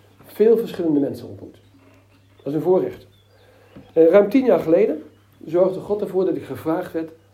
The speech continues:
om hier te gaan werken. En waarom weet ik nog steeds niet echt precies, maar ik denk dat de akkers van mijn vorige baan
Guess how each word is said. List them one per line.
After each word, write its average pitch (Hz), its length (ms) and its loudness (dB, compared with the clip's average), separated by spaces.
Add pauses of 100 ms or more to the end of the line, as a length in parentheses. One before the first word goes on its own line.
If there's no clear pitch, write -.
(100)
om 156 120 -14
hier 160 120 2
te 156 60 -4
gaan 139 160 -8
werken. - 360 -6 (1700)
En 156 120 -6
waarom 170 220 2
weet 165 140 2
ik 147 220 -8 (440)
nog 127 160 -14
steeds 147 260 -4
niet 156 100 -4
echt 151 180 -10
precies, - 460 -20
maar 160 120 -6
ik 156 80 -4
denk 185 220 0 (100)
dat - 160 -10
de 147 80 -6
akkers 170 380 -8
van 151 180 -4
mijn 139 160 -6
vorige 170 340 -6
baan 127 240 -10